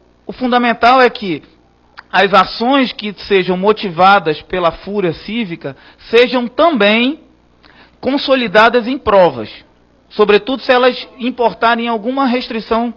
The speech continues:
de liberdade, porque senão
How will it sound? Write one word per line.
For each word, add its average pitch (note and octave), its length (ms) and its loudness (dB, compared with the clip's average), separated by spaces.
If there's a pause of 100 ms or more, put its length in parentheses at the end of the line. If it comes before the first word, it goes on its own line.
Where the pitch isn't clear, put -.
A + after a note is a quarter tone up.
(260)
de F3+ 140 -8
liberdade, E3+ 720 0 (340)
porque B3 300 0
senão B3 600 2